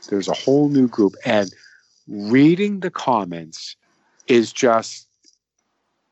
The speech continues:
it's, you know, the, the horrible racism and the slaughter. It, it, it, like, look, this is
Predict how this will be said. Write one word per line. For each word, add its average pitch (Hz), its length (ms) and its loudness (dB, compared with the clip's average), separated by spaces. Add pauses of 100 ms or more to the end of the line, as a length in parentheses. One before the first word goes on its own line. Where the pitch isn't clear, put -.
(200)
it's, - 440 -4 (500)
you 143 100 -6
know, 127 280 -2 (180)
the, 139 340 -10 (120)
the 147 220 -4 (100)
horrible 175 800 0
racism 147 800 -6
and 151 260 -10 (360)
the 143 120 -4
slaughter. 165 920 -2
It, 156 140 -12
it, 185 200 -14
it, 202 240 -8 (920)
like, 156 280 -8
look, 143 280 -4 (1400)
this 170 300 -2
is 165 240 -6